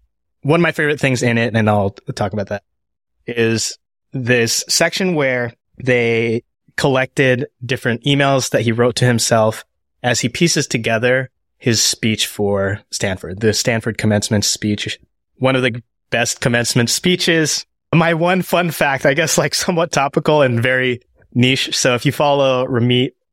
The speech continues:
Sethi, he wrote the book, I Will Teach You to Be Rich. Then he finally started a podcast a couple of years ago. I say finally because he was pretty much perfect for having his own podcast, but he just never did it.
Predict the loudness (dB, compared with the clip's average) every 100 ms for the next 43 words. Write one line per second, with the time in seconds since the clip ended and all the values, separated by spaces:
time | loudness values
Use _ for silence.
0 | -8 -2 0 2 0 0 _ _ _ -2
1 | 2 2 2 -2 _ _ -2 0 -2 -2
2 | 0 0 -4 -2 -2 -2 -4 -2 -2 0
3 | 2 2 2 -2 -6 _ _ _ _ _
4 | _ _ _ -4 0 2 2 0 0 -2
5 | -2 0 0 -2 -2 -2 -2 -2 -4 -4
6 | -2 0 0 0 0 0 -2 _ _ _
7 | -2 -2 -2 -2 -4 -4 -6 -2 0 0
8 | -2 -10 _ _ _ _ _ _ -4 -4
9 | -6 _ -2 -2 -2 -4 -2 -4 -2 0
10 | 0 0 0 0 0 0 0 2 0 -2
11 | -6 -6 -6 -6 -4 -4 -4 -2 -2